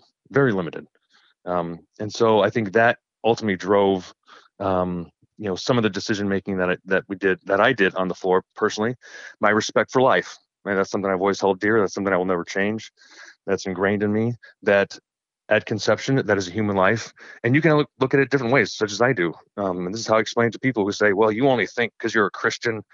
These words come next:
you don't, you're only thinking about your religion when you make decisions." And that's a part of it. It is. And anybody who says otherwise, you know, their faith, their personal philosophy, um, is lying when they say that's never a part of their decision making. It always is.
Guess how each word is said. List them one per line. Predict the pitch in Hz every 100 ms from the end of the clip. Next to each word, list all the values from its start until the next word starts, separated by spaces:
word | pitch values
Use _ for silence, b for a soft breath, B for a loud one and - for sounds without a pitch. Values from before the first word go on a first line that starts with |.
| B B B
you | 101
don't, | 120 107
you're | 131
only | 123 110 -
thinking | 127 113
about | 101 107
your | 110
religion | 104 110 101
when | 107
you |
make | 104 101
decisions." | 92 113 101 110 107 - B B B B -
And | 143
that's | 151
a | 170
part | - 180 139
of |
it. | 117 - - _ -
It | 156
is. | 147 85 - _ _ _
And | 131 117
anybody | 175 147
who | 131
says | - 120
otherwise, | 139 139 98 92 110 - - _ -
you |
know, | 113
their | 107 107
faith, | - 107 120 - - _ B B B -
their | 107
personal | - 127 117
philosophy, | 104 101 98 - 107 110 135 B B B -
um, | 117 113 110 101 -
is | 131
lying | 110 110 92
when | 95
they | 98
say | -
that's | 95 92 -
never | 107 95
a |
part | - 98
of | 90
their | 85
decision | 82 92 87
making. | 80 78 78 - b -
It | 110
always | 107 101 80
is. | - -